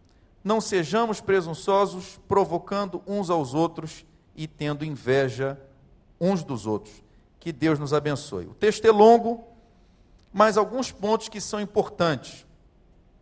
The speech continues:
Paulo, então, vai dizer que o nosso chamado é o chamado para uma vida em liberdade. Mas o que que ele quer dizer com isso? Que hoje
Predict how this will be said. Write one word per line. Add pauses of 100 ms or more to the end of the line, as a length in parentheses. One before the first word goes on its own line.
(400)
Paulo,
então,
vai
dizer
que
o
nosso
chamado (580)
é
o
chamado
para
uma
vida
em
liberdade. (640)
Mas
o
que
que
ele
quer
dizer
com
isso? (1500)
Que
hoje